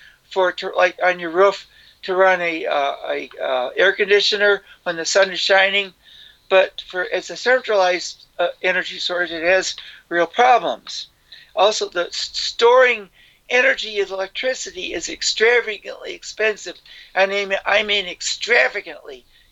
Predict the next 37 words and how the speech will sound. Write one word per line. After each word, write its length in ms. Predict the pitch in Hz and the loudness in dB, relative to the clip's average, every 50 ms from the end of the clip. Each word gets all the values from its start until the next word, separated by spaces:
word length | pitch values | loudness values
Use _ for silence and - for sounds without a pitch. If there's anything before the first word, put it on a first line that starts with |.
| _ - | _ -20
expensive. 720 | 170 - - - - 202 196 190 180 - - 151 147 160 | -20 -20 -20 -14 -6 -4 -4 -4 -4 -6 -14 -18 -14 -12
Even 260 | 175 185 190 180 190 | -12 -12 -10 -10 -8
though 160 | 185 190 190 185 | -6 -4 -4 -4
they'll 160 | 170 180 175 | -4 -6 -6
get 240 | 180 190 196 - - | -6 -8 -8 -8 -10
the 120 | - - _ - - - - _ - | -12 -12 _ -18 -20 -20 -20 _ 0
cost 360 | - 220 220 214 208 - - | 4 4 4 4 2 -2 -10
of 80 | 190 175 | -14 -8
the 60 | - | -4
batteries 460 | 190 190 202 208 202 196 196 196 - | 0 0 2 2 0 -2 -4 -6 -2
down, 420 | - 208 202 202 196 196 196 175 - _ _ - - _ _ - | 2 4 4 6 4 2 0 -4 -10 _ _ -20 -20 _ _ -2
there's 180 | 202 202 202 | -2 -2 0
gonna 140 | - 220 208 | -2 -2 -2
be 120 | 208 196 | -2 -4
millions 500 | 190 190 208 226 240 233 226 226 214 - 202 | -4 -2 0 2 2 4 2 0 0 -4 -8
and 80 | 202 | -6
millions 340 | 202 208 214 214 208 - - | -6 -4 -6 -6 -6 -6 -6
of 120 | 190 - - | -6 -4 0
tons 520 | - 202 208 214 202 196 190 - - - - - - - - _ - | 2 4 4 4 2 0 -6 -12 -14 -16 -18 -20 -20 -20 -20 _ 0
of, 280 | - 185 190 175 - - _ _ _ - - | 2 4 4 4 0 -6 _ _ _ -10 -6
of 180 | 175 180 170 - | -4 -4 -4 -4
stuff 420 | - - - - 214 208 196 196 | -8 -8 -2 2 2 2 2 0
mined, 440 | 185 190 202 202 208 214 214 196 175 | -2 -2 0 2 2 2 0 -4 -8
smelted, 600 | - - - - 202 202 196 202 - 196 196 196 | -14 -18 -8 -4 0 0 0 0 -2 -4 -10 -8
fabricated, 840 | - - 214 214 214 - - - - 196 196 190 185 185 180 - - - - - - - | -6 -6 -6 -6 -6 -8 -10 -6 -2 0 0 0 0 -2 -4 -6 -12 -20 -20 -20 -18 -16
and 120 | 190 180 - | -14 -8 -2
turns 320 | - 214 214 208 196 196 | 2 2 2 2 0 -4
into 200 | 202 196 185 196 | -6 -2 0 2
all 140 | 185 190 190 | 4 4 2
these 220 | 185 185 170 - | 2 -2 -6 -4
batteries, 720 | - - 220 220 226 214 185 151 143 165 175 - - - - - - - _ _ | 0 4 4 6 6 4 2 0 -2 -4 -6 -10 -12 -12 -14 -18 -20 -20 _ _
which 180 | 196 190 - | -8 -6 -4
are 80 | 190 180 | -6 -2
gonna 240 | - 202 196 190 190 | 0 2 2 2 0
cover 380 | - - 202 208 202 - - | -4 -2 -2 -2 0 -2 -4
enormous 540 | - 185 185 190 190 196 190 190 185 - - | -8 -4 0 2 2 2 2 0 -4 -6 -4
areas 640 | - 214 214 214 208 196 185 160 147 - - - | 0 2 4 4 4 4 2 0 -2 -4 -6 -10